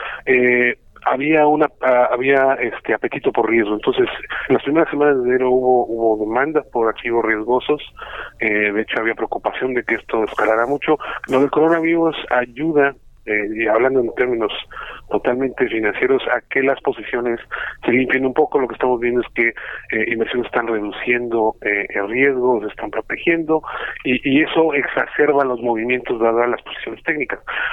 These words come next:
Pero, este, digamos, todavía creo que nos falta ver, eh, más, eh, eh, información para evaluar de cuánto va a ser el impacto. Muchos economistas, eh,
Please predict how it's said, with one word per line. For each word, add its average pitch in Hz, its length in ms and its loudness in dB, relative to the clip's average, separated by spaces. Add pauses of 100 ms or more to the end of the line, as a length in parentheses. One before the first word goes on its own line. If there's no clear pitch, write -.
(220)
Pero, 185 340 4
este, 120 1040 2 (300)
digamos, 131 420 0
todavía 143 720 2 (500)
creo 127 380 4
que 110 160 0
nos 107 180 -4
falta 123 320 0
ver, 113 260 2 (140)
eh, 104 420 0
más, 110 640 -2 (140)
eh, 113 300 -2
eh, 110 300 -2
información 107 720 -2 (540)
para 110 300 2
evaluar 120 560 4
de 117 100 -2
cuánto - 280 -4
va 113 120 2
a - 40 -12
ser 120 120 -2
el 113 100 -2
impacto. 131 440 -2
Muchos 113 220 -8
economistas, 113 600 -4 (420)
eh, 196 240 -4